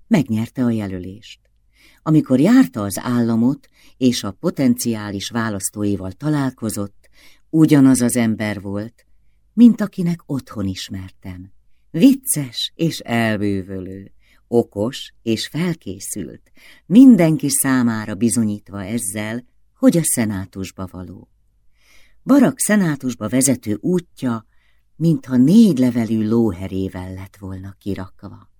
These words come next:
Ez mind még azelőtt történt, hogy John Kerry meghívta volna, hogy mondjon nyitóbeszédet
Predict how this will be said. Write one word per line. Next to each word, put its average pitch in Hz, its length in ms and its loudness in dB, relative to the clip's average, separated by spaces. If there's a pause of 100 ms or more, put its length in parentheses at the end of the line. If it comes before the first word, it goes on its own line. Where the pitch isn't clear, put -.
(560)
Ez 196 200 0
mind 233 360 6
még 120 260 2
azelőtt 110 520 -4
történt, 104 680 -4 (240)
hogy 151 160 0 (100)
John 247 180 6
Kerry 151 280 0
meghívta 113 580 -2
volna, 110 380 0
hogy 120 220 -2
mondjon 170 340 2
nyitóbeszédet 98 1160 -4